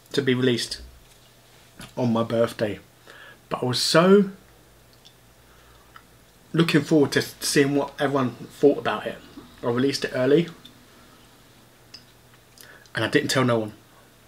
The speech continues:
I didn't post any, anything at first, and then I was like, "Oh." It's like, it's been eight hours.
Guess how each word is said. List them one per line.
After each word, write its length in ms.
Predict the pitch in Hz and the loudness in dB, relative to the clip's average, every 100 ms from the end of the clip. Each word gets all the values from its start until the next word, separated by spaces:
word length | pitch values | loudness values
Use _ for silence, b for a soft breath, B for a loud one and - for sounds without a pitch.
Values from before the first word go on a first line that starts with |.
| _ _ _ - _ _ _ _ - | _ _ _ -20 _ _ _ _ -12
I 60 | |
didn't 180 | 127 139 | -6 -4
post 300 | - 131 - | 0 -2 0
any, 300 | 131 127 117 - - _ _ _ - | 0 0 -2 -8 -20 _ _ _ -4
anything 340 | 123 - 117 | -4 -2 -2
at 100 | 117 | -2
first, 440 | - 113 - - - - B B B B B B _ _ _ _ _ _ 131 | -2 -2 -2 -10 -16 -20 B B B B B B _ _ _ _ _ _ -2
and 160 | 123 | 0
then 240 | 127 123 123 | 2 0 -2
I 80 | |
was 140 | 127 147 | -4 -4
like, 120 | 143 | -6
"Oh." 320 | - 233 104 - - - - - - - - - - - - - - - - - - - - - - - - 120 B B B - - - - - - - - - - - B B B B B B - | -4 -4 -4 -8 -20 -20 -20 -20 -20 -20 -20 -20 -20 -20 -20 -20 -20 -20 -20 -20 -20 -20 -20 -20 -20 -20 -20 -20 B B B -20 -20 -20 -20 -20 -20 -20 -20 -20 -20 -20 B B B B B B -20
It's 100 | - | -10
like, 80 | - | -8
it's 100 | - | -6
been 200 | - 247 | 2 6
eight 160 | 233 - | 6 4
hours. 560 | 208 233 131 104 - | 2 2 2 0 -6